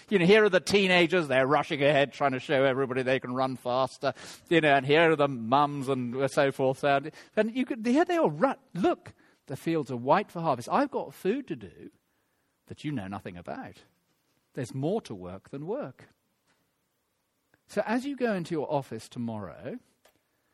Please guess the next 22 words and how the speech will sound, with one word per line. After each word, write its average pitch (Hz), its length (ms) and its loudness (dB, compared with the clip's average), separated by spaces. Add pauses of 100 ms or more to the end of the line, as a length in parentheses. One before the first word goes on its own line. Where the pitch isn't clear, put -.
(800)
or 156 200 2
to 156 120 -4
your 143 200 2
uni, 139 560 0
or 123 160 -8
your 127 180 0
hospital, 139 800 -4 (600)
or 143 140 -2
your 160 160 -2
staff 113 580 -4
room, 120 360 -12 (920)
or 185 220 4
the 147 160 2
assembly 185 720 -4
line, 120 560 -14 (560)
oh, 151 100 -8
there's 107 220 -12
more 127 300 -4
to - 140 -16
work 135 420 -8
than 80 200 -18
work. 117 540 -6